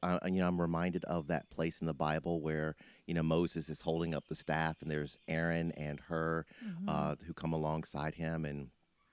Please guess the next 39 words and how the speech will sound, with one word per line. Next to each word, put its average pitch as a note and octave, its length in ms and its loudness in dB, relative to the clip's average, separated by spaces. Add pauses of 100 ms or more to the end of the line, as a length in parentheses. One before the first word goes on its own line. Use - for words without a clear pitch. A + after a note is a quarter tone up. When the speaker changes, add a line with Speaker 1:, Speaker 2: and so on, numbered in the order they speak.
(280)
Speaker 1:
you F2 80 -6
know, D#2+ 120 0
instead E2+ 260 2
of E2 200 2 (540)
Aaron F#2 520 4
and D#2+ 200 0
Hur, F2 560 2
I E2 120 -2
have, D#2+ 420 -2 (180)
um, D2 440 -4 (1000)
Alice F#2+ 480 4
and D#2+ 460 0
Helen. D#2 420 2
I - 40 -2
mean, G2+ 240 4
those G2 180 6
are G2+ 40 4
not F#2 180 4
their E2 140 4
names, E2 360 0
but D2 200 0 (420)
you E2+ 80 -6
get F#2 140 2
the - 60 -18
point. D#2+ 360 -2 (560)
Um, F2+ 340 2
so, D3 380 6 (180)
yeah, G#2+ 380 4 (160)
I C#3 200 -2
am F#2+ 520 0 (480)
astonished F#2 720 -2
by E2+ 180 0
the E2 120 -2
work F2+ 280 2
of D2 140 -6
God D2+ 500 -2
in D#2 220 -2
these, D#2 420 -4
uh, D2+ 140 -4